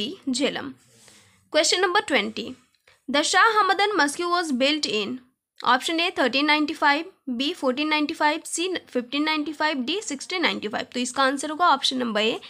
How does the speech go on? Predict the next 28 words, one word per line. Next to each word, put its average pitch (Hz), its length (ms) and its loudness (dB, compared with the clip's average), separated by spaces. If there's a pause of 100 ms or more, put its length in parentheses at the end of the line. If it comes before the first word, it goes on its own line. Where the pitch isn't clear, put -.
(400)
थर्टीन 320 300 4
नाइंटी 247 320 0
फ़ाइव। - 360 -6 (720)
अब 247 140 -2
देखेंगे 359 340 0
हम 381 120 2
क्वेश्चन 311 400 0
नंबर 339 420 2 (500)
थर्टी, 285 760 -4 (160)
सॉरी - 320 -4
ट्वेंटी 269 280 -4
वन। 226 160 -8 (680)
तो 254 80 -8
ये 247 180 0
पेज 269 280 -2
निकल 262 300 -2
चुका 302 220 -8
है 311 140 -4
हमारा, 302 300 -2
तो 320 140 -8
हम 262 100 -2
इस 254 120 -4
पेज 269 280 -6
में 269 100 -4
आराम 262 300 0
से 285 120 -8
देखेंगे 285 400 -6
अब। 359 120 -6